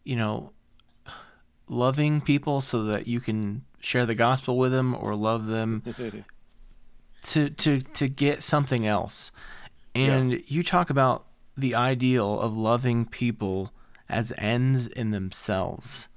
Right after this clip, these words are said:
Speaker 2: Hmm. Yeah, it means that when I love someone, I'm not doing that because I want them to get on my team
Speaker 1: Mm-hmm.
Speaker 2: or I want them to buy my product.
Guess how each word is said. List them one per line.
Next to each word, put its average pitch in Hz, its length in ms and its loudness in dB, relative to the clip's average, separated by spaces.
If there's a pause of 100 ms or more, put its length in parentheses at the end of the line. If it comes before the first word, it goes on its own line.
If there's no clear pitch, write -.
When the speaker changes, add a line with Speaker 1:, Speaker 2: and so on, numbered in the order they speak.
(320)
Speaker 2:
Hmm. 113 560 -10 (1500)
Yeah, 113 480 4
it - 180 -4
means 180 680 2
that 139 640 4
when 139 240 -2
I 131 160 2
love 151 400 2
someone, 147 880 -4 (420)
I'm 131 260 -2
not 156 360 2
doing 151 360 2
that 139 340 2
because 131 300 -2
I 123 120 2
want 123 280 -2
them 123 180 -2
to 117 80 -2
get 120 200 2
on 117 180 -2
my 113 360 0
team 117 640 -4 (220)
Speaker 1:
Mm-hmm. 104 380 0
Speaker 2:
or 107 180 4
I - 20 2
want 117 240 0
them 117 200 -2
to 107 60 -14
buy 117 380 4
my 113 300 2
product. 113 800 4